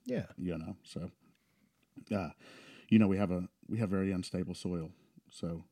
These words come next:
Speaker 2: i-, in Oklahoma, we got that, that clay, you know, and we experience these highs in, in temperature, you know, it gets really hot, gets really cold in here, you know, which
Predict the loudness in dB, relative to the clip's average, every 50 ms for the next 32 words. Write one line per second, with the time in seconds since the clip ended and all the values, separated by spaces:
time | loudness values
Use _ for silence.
0 | _ _ -6 -6 -2 -2 0 0 -2 -2 -4 -6 -4 -4 -4 -2 -4 -4 -4 -6
1 | -4 -4 -4 -6 -6 _ -10 -12 -12 -2 2 2 4 4 2 2 0 -2 -2 -2
2 | -2 -2 -2 0 0 0 -2 -2 -4 -2 0 2 2 2 0 0 -2 -6 -6 -6
3 | -10 -16 -20 -20 -20 -20 -20 -20 -20 -20 _ 0 2 4 6 6 6 4 2 2
4 | 0 0 0 0 -2 -6 -8 -8 -6 -6 -4 -2 0 -2 -2 -2 -4 -8 -8 -6
5 | -6 -6 -8 -14 -20 _ _ _ _ -6 -6 -4 -4 -4 -4 -4 -6 -6 -6 -2
6 | 0 2 2 2 2 2 0 0 0 -2 -6 -4 0 0 0 0 2 2 2 2
7 | 2 0 -2 -2 -2 -4 -6 -8 -10 -16 -20 -20 -20 -20 -20 -10 -4 -2 0 0
8 | 0 0 -2 -4 -4 -6 -10 -16 _ _ _ _ _ -8 -4 -4 -4 -4 -6 -10
9 | -16